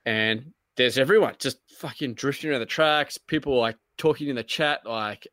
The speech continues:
"Oh, does anyone wanna wind up?" And there was, like, five guys all lined up. And then boom, off they went, and they started to do, like, drift trains and shit. And, like, I was like, "What the fuck?"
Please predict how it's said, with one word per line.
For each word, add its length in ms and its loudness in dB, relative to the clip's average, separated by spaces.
"Oh, 220 2
does 160 -8
anyone 200 0
wanna 180 -2
wind 240 0
up?" 380 -4
And 200 -10
there 120 -4
was, 120 -10
like, 180 -10
five 320 0
guys 280 2
all 140 0
lined 220 -2
up. 180 0
And 80 -14
then 120 -10
boom, 360 -4
off 140 -2
they 160 4
went, 320 -2
and 120 -8
they 200 2
started 340 -4
to 60 -2
do, 60 4
like, 180 0
drift 200 -6
trains 360 -2
and 100 -6
shit. 300 0
And, 100 -12
like, 360 -8
I 60 -8
was 80 -8
like, 200 -12
"What 340 -16
the 160 -10
fuck?" 960 -10